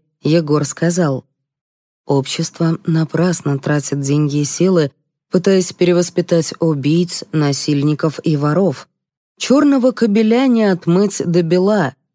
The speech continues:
а если кобель всё же сменит цвет шкуры, то внутри останется чёрным. Это генетика. Одним суждено стать великими математиками или музыкантами, другим предначертано убивать себе подобных.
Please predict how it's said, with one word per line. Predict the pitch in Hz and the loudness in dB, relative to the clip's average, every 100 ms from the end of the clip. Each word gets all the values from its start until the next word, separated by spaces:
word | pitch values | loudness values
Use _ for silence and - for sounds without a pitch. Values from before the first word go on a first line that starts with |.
| _ - | _ -4
а | 151 | 0
если | 147 170 - 165 | 2 0 0 -2
кобель | - 156 139 151 185 147 | 0 -2 0 2 2 -2
всё | - - 156 | -4 -2 -2
же | 147 | 0
сменит | 151 - 147 156 175 151 131 - | -2 -2 0 2 2 0 -2 -6
цвет | - - 139 143 | -10 -2 -2 -2
шкуры, | - - 196 233 165 - _ _ | -4 -4 0 2 0 -4 _ _
то | - 151 | -2 0
внутри | 143 139 139 139 | 2 0 0 0
останется | 143 151 156 160 160 - 180 | -2 -2 0 0 0 -4 -6
чёрным. | - 220 240 180 139 135 _ _ _ _ _ - | -2 0 2 2 0 -2 _ _ _ _ _ -4
Это | 160 147 | -2 0
генетика. | 160 190 185 - - 117 - _ _ _ _ | 0 2 0 -4 -6 -6 -8 _ _ _ _
Одним | 180 180 156 143 147 | 0 2 2 0 0
суждено | - 180 175 214 233 | 0 -2 0 0 0
стать | 247 - 175 - 156 | 0 0 -2 -2 -4
великими | 147 196 202 - 165 | 0 0 0 0 0
математиками | 165 165 - 240 330 254 - 196 185 180 | 0 0 0 0 0 -2 -2 0 0 0
или | 208 202 | 0 0
музыкантами, | 214 214 240 240 208 - 151 139 - _ _ _ - | 0 0 0 0 0 0 0 0 -4 _ _ _ -4
другим | 185 247 220 330 349 | 0 2 2 2 2
предначертано | 240 214 208 - 254 - 220 214 | 2 0 0 0 0 2 0 0
убивать | 208 170 180 170 185 | 0 0 2 2 0
себе | - 165 170 165 | -2 -2 0 0
подобных. | 160 147 143 135 110 | -2 -2 -2 -2 -4